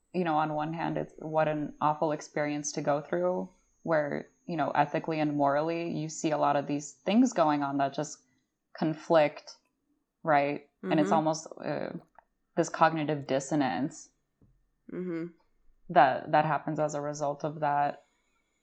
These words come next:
Speaker 1: Um, and then you went through what you went through, which I'm so sorry because, you know, that's, that's two times too many.
Speaker 2: Mm.
Speaker 1: Um,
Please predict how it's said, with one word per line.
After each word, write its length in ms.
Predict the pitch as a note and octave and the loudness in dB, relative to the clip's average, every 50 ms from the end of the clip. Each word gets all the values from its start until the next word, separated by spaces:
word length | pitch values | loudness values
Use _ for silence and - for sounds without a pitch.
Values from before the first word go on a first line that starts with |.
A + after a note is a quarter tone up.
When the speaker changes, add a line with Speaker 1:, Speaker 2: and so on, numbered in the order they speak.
| _ _ - | _ _ -6
Speaker 1:
Um, 520 | E3+ E3 C#3+ C#3 D3 D3 D3 D3+ E3 F3 - _ _ _ _ _ _ _ _ _ - | -2 -2 -2 -2 -2 -4 -4 -6 -8 -10 -14 _ _ _ _ _ _ _ _ _ 2
and 160 | E3 D#3+ D#3+ | 4 4 6
then 120 | D3 D3 D3+ | 6 4 4
you 100 | D3+ C#3+ | 4 4
went 220 | D3 D3+ C#3 - - | 6 6 4 4 0
through 120 | E3+ D3+ | -2 0
what 220 | D3+ D3 D3 - - | 0 0 -2 -2 -4
you 100 | D3+ C#3+ | -4 -2
went 200 | C#3+ C#3+ D3 D#3 | -2 -2 -2 -4
through, 460 | - D#3 C#3+ B2+ B2 C3+ C#3+ D#3+ E3+ - _ _ _ | -4 -4 -2 0 0 0 -2 -2 -6 -10 _ _ _
which 180 | E3 D#3 - | -4 -2 0
I'm 120 | D3+ D3 D3 | 0 0 0
so 160 | - D3+ C#3+ | 0 0 0
sorry 480 | C#3+ - C#3 C3+ C3+ C3+ C3+ D3+ D#3 - _ _ _ _ _ _ _ _ _ _ _ _ _ _ _ _ _ D#3+ | 2 2 2 2 2 0 -2 -4 -6 -10 _ _ _ _ _ _ _ _ _ _ _ _ _ _ _ _ _ -10
because, 540 | D#3+ D#3 - D3 C3+ C3 D3+ E3 - - - _ - | -4 0 2 2 2 0 -2 -8 -14 -18 -20 _ -6
you 120 | E3 D#3 | -4 -2
know, 240 | C3+ B2 B2+ C3+ C#3+ | 0 0 0 0 2
that's, 220 | D3 C#3+ C#3+ - - | 2 2 0 0 0
that's 300 | - D3+ D3 - - - _ - | 2 2 2 0 -2 -14 _ -4
two 120 | - F3 | -2 -2
times 300 | - F3 D#3+ D3 C#3+ - | 0 2 0 0 0 -2
too 140 | - - D#3 | -2 -2 0
many. 420 | D3 C#3 C3+ C3+ C3+ C3+ D3 - - _ _ _ _ _ _ _ _ _ _ _ - | 0 2 0 0 0 -2 -4 -8 -12 _ _ _ _ _ _ _ _ _ _ _ -12
Speaker 2:
Mm. 180 | F#3+ F#3+ F3+ F3 | -10 -6 -4 -2
Speaker 1:
Um, 460 | D#3 D3 C#3 C#3 C3+ C3 D#3 E3+ | -2 -2 -2 -2 -2 -4 -4 -6